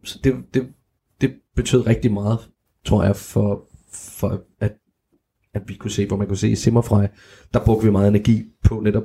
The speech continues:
at skulle løfte alle de kendte og, og, og skulle nurse dem, fordi,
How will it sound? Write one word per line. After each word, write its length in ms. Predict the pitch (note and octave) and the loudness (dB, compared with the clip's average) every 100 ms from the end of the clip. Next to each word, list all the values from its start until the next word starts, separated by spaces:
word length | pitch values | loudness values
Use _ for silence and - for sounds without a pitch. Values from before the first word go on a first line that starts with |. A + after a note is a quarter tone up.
| - | -4
at 80 | G2+ | -2
skulle 260 | - G2+ | 2 4
løfte 320 | A2 A2 G#2 G2 | 4 2 -2 -2
alle 220 | G2+ G#2 | -4 -4
de 60 | G#2+ | -4
kendte 480 | A2 G#2+ - G2 | -4 -4 -6 -10
og, 240 | - F2+ - | -8 -12 -10
og, 280 | - F2+ - | -8 -8 -8
og 140 | G2+ | -10
skulle 380 | F#2 - F#2+ G2+ | -10 -10 -12 -4
nurse 380 | G2 G2+ A2+ - | 2 2 2 2
dem, 300 | G2+ G#2 G#2+ _ - _ - | 2 0 -6 _ -20 _ -4
fordi, 520 | A2 A2 G2+ G#2+ | -2 0 0 -2